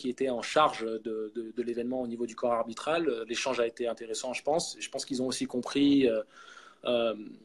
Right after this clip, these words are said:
les, quand il y a des si-, des certains signaux d'agressivité, euh, qu'il faut garder un peu les choses sous contrôle, parce que comme tu dis, hein, le trois trois, ça permet beaucoup plus les contacts et autres, donc, euh,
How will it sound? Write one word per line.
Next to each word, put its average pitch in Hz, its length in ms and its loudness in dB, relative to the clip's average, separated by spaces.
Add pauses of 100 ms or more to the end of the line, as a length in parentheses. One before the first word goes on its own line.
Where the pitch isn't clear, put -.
(600)
les, 120 140 -2
quand 123 180 2
il 127 60 6
y 127 40 10
a 127 60 8
des 123 100 4
si-, - 380 2
des 139 180 0
certains 160 400 6
signaux 156 640 2
d'agressivité, 135 960 0
euh, 117 240 0
qu'il - 160 -16
faut - 100 -16
garder 131 220 0
un 127 60 -4
peu - 100 -10
les 127 80 -2
choses 120 200 -4
sous 127 100 -8
contrôle, 175 400 -4
parce - 160 -10
que 127 40 -4
comme 123 160 -6
tu - 120 -10
dis, 147 160 0
hein, 139 100 2
le 123 80 -2
trois - 160 -4
trois, 139 180 0
ça 135 140 -4
permet 120 240 -6
beaucoup 123 220 -2
plus - 240 -10
les 123 80 -2
contacts 127 440 -6
et 120 60 -6
autres, 123 260 -4
donc, 113 280 -10
euh, 110 40 -16